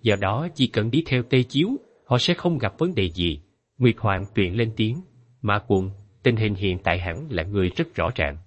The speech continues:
Một mình ngươi chống lại ba người chúng ta không có cơ hội chiến thắng, hay là thủ hạ của ngươi hiện tại cũng không biết tình hình nơi đây,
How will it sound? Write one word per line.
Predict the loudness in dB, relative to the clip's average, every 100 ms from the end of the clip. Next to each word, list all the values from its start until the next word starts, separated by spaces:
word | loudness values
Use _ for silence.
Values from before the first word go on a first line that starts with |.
| _ _ 0
Một | 0 4
mình | 2 4
ngươi | 4 4
chống | 4 0 0
lại | 0 0 0
ba | 0 0
người | 0 0
chúng | 0 -4 -2
ta | -2
không | -2 -4
có | -4 -2
cơ | 0
hội | 0 0 -2
chiến | -2 -2
thắng, | -2 -4 -6 -14 _
hay | -2 2 2
là | 2 0
thủ | 2 0
hạ | 2 0 -2 -2
của | 0
ngươi | 2 0
hiện | 0 -4
tại | -4 -2 -4
cũng | -6 -4
không | -4 -2
biết | -4 -2
tình | -4 -4
hình | -8 -4
nơi | -2
đây, | 0 0